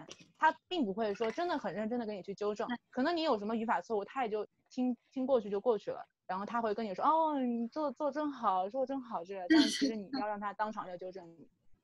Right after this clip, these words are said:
Speaker 1: 嗯。
Speaker 2: 是这样，对。
Speaker 1: 对，对，我觉得这个特别好。我自己去找老师的时候，前两天我跟我妈找老师嘛，然后 Cambly 有一个客服跟我说，说你可以给你妈妈找那个有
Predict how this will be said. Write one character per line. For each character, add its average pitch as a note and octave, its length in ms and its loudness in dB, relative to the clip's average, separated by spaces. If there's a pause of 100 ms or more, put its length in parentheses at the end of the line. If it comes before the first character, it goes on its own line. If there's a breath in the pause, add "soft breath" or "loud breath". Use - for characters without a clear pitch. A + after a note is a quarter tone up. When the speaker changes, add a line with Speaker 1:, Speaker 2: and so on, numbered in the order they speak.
(120)
Speaker 1:
嗯。 F3+ 440 6 (760)
Speaker 2:
是 F3 80 -10
这 - 120 -8
样， - 220 -8
对。 - 180 -16
Speaker 1:
对， G#3+ 140 10
对， G3+ 140 10
我 G3 100 12
觉 G3 80 12
得 G#3 40 12
这 B3 140 12
个 G#3 120 12
特 A3 160 6
别 F#3+ 100 6
好。 F3+ 80 6
我 G3+ 180 8
自 C#4 220 12
己 A#3 160 12
去 A#3 160 10
找 E3+ 180 12
老 F3 160 12
师 F3+ 140 4
的 E3+ 80 6
时 - 80 2
候， F3 140 8
前 G#3+ 180 10
两 G#3 100 12
天 F#3+ 140 10
我 D#3+ 40 4
跟 F#3+ 120 8
我 F3+ 40 8
妈 F3+ 200 8
找 D3 160 4
老 A#2 160 2
师 - 160 0
嘛， A#2 180 -2 (680 loud breath)
然 G#3 100 12
后 A#3 140 12
Cambly A#3+ 320 12
有 F3 140 12
一 - 40 6
个 F#3+ 80 8
客 G3+ 280 12
服 E3+ 260 4
跟 F#3+ 160 8
我 E3+ 100 6
说， F#3 160 8
说 B3 140 10
你 A#3+ 140 8
可 B3 80 10
以 B3+ 80 12
给 A#3 240 8
你 G#3+ 100 8
妈 G#3+ 140 10
妈 A3 100 10
找 G3 220 8
那 F3+ 120 6
个 F3 120 10
有 D#3 280 10